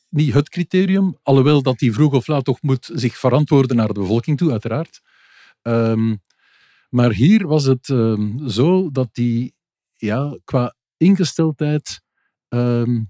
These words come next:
waarschijnlijk slechte adviseurs, maar qua ingesteldheid waren die helemaal georiënteerd op dat virus en controle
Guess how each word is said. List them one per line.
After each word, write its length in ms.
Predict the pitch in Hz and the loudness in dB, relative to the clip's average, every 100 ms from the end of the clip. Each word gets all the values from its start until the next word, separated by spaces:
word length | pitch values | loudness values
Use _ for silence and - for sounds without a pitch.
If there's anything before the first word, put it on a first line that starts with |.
| _ _ _ _ _ _ _ | _ _ _ _ _ _ _
waarschijnlijk 440 | 113 117 139 143 | -4 -2 0 -2
slechte 320 | - 143 - | -2 -4 -2
adviseurs, 680 | 131 104 101 98 160 - - - _ _ _ | -4 -4 -2 0 0 -2 -12 -16 _ _ _
maar 300 | - 120 123 - | -6 -2 -2 -4
qua 120 | - 123 | -6 0
ingesteldheid 580 | 156 156 - 151 143 | 0 0 0 -2 -2
waren 200 | 131 123 | -4 -4
die 180 | 120 131 - _ _ _ _ _ | -4 -6 -8 _ _ _ _ _
helemaal 800 | _ - 85 160 175 147 143 139 - _ | _ -6 0 2 2 2 0 -2 -8 _
georiënteerd 680 | - 139 123 117 147 151 143 | -2 0 0 0 -2 -4 -6
op 120 | 117 | -8
dat 140 | 107 | -10
virus 420 | - 175 170 160 | -4 -2 0 -2
en 160 | 131 117 | -4 -8
controle 760 | 117 110 - 143 165 165 160 | -6 -6 -2 2 2 2 -2